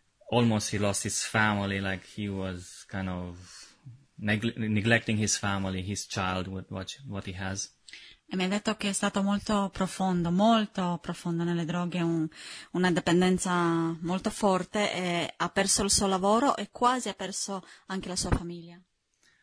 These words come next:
Speaker 1: Yes, and, uh, he told me that the, and the environment and those friends, so-called friends, brought him to, into the, in these drugs.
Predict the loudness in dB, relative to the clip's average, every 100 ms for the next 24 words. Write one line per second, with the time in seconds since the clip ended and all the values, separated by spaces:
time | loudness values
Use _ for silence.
0 | _ _ _ -6 -4 -2 -4 -6 -8 -8
1 | -6 -8 -10 -12 -12 -14 -14 -6 -6 -2
2 | -2 -2 0 -2 -4 -2 0 0 -2 -6
3 | -4 -2 0 0 2 2 2 0 -2 -4
4 | -6 -6 -4 -4 -4 -6 -12 -18 -14 -2
5 | 2 4 4 0 0 -2 -2 -6 -6 -6
6 | -6 -4 -2 -4 -6 -12 -20 _ -4 -2
7 | -2 -4 -4 -4 -4 -4 -4 -4 -4 -6
8 | -8 -8 -10 -12 -12 -14